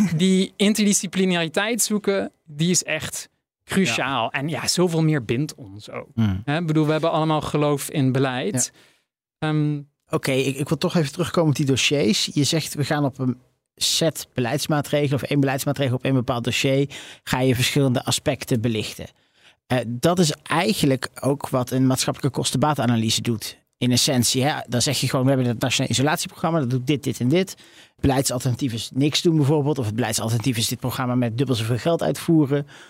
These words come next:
Speaker 2: of het programma net anders uitvoeren. En dan kijk je op een aantal aspecten wat daar de gevolgen van zijn. En daar is een hele duidelijke, eh, eh, systematiek voor. In hoeverre is dit brede welvaartsdenken, als je dat op een, op dossierniveau doet, nou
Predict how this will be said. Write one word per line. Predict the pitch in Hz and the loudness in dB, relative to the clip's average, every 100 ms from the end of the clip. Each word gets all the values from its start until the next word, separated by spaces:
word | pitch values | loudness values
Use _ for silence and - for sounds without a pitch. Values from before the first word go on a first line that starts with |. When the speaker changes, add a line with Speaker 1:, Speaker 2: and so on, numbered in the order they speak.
| _ - | _ -4
Speaker 2:
of | 131 - 127 | -2 -2 -8
het | 117 _ | -12 _
programma | - 123 123 | -6 0 0
net | 123 | 2
anders | 147 190 | 2 4
uitvoeren. | 160 147 170 151 | 2 2 2 2
En | 165 | 2
dan | 151 | 0
kijk | 147 131 | -2 -4
je | - 135 | -4 -4
op | 123 | -4
een | 131 | -2
aantal | 135 127 | -2 -2
aspecten | - - - 139 - 151 | -2 -2 -2 -4 -2 -2
wat | 127 120 | -2 -4
daar | 120 113 | -4 -2
de | |
gevolgen | 123 123 160 139 | -2 0 0 0
van | - 123 | -4 -4
zijn. | 135 120 185 - _ _ _ _ _ | -4 -2 -4 -6 _ _ _ _ _
En | - | 0
daar | 147 147 | 2 4
is | 151 | 4
een | 151 | 4
hele | 160 | 4
duidelijke, | 147 147 143 - 143 - _ _ _ | 4 2 2 0 -2 -6 _ _ _
eh, | 135 131 | -4 -4
eh, | 123 _ _ 123 101 _ _ _ | -6 _ _ -18 -18 _ _ _
systematiek | - 165 - 156 139 208 - | -2 0 2 2 4 0 0
voor. | - 120 - - - _ | -6 -6 -6 -14 -20 _
In | - 165 | 2 4
hoeverre | 196 208 185 156 165 | 6 4 2 0 0
is | 165 - | 0 0
dit | - 143 - - _ _ 131 | 0 -2 -4 -12 _ _ -4
brede | 147 160 147 | 0 2 2
welvaartsdenken, | 127 170 196 151 123 - - 147 135 156 143 | 2 0 0 -2 -2 -4 -6 -4 0 0 0
als | 135 | -2
je | |
dat | 143 | -4
op | 131 | -2
een, | 139 - | -4 -2
op | - 123 | -10 -2
dossierniveau | 143 - 185 226 196 139 127 | -2 0 2 4 2 2 0
doet, | 135 135 | 0 -2
nou | 147 | -4